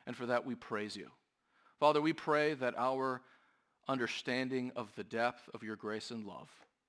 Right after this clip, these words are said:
would increase as we meditate on this passage today.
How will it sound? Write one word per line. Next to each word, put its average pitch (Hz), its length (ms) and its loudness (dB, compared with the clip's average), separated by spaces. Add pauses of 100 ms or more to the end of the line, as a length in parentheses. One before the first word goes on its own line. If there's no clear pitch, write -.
(360)
would 117 280 -4 (300)
increase 165 680 0
as 120 140 -2
we 123 80 -2
meditate 120 400 0
on 113 80 -2
this 110 120 -6
passage - 480 -6
today. - 260 -14